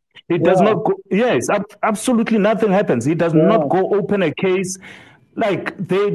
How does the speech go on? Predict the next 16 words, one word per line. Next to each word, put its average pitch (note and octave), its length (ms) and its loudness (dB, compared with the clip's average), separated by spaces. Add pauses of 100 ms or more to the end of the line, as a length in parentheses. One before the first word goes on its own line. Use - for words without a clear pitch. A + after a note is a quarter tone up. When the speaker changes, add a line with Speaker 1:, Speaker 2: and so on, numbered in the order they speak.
Speaker 1:
don't F#3 360 -2
hold F#3 300 0
each F3+ 240 -2
other F3 240 0
accountable. D#3+ 680 -2
We D#3 140 -2
cannot F3 400 -4
trust B2 300 2
Speaker 2:
Yeah. A#2+ 80 -2
Speaker 1:
politicians, D3+ 840 -2 (300)
uh, D#3+ 220 0 (100)
in D#3 200 0
any, F#3+ 380 0
in D3+ 140 2
any F#3+ 300 2
manner. C3+ 400 0